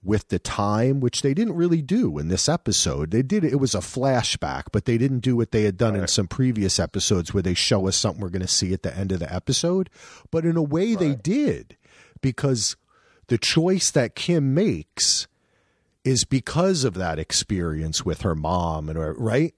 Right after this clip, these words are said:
Speaker 1: So it's kind of, in a way, they did kind of do that. But,
Speaker 2: Right.
Speaker 1: um, uh,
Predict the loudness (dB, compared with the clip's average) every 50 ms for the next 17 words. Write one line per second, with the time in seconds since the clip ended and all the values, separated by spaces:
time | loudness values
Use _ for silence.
0 | -6 -4 -2 2 2 2 2 2 -2 -4 -4 -2 -2 0 2 2 2 2 2 2
1 | 0 0 0 0 2 2 2 2 2 2 0 -2 -2 0 0 0 0 0 -4 _
2 | _ _ _ _ _ -4 -4 -4 -2 -2 -2 0 2 2 2 2 -2 -6 -8 -10
3 | -12 _ -20 _ -20 -20 -20 -20 -20 -20 _ _ _ _ _ _ 0 0 2 2
4 | 2 2 2 2 0 -2 -2 -4 -4 -6 -8 -10 _ _ _ _ _ _ _ _
5 | _ _ _ _ _ _ _ _ _ _ _ _ _ _ -20 -20 -12 -6 -2 -2
6 | -2 -2 -2 -4 -4 -6 -6 -8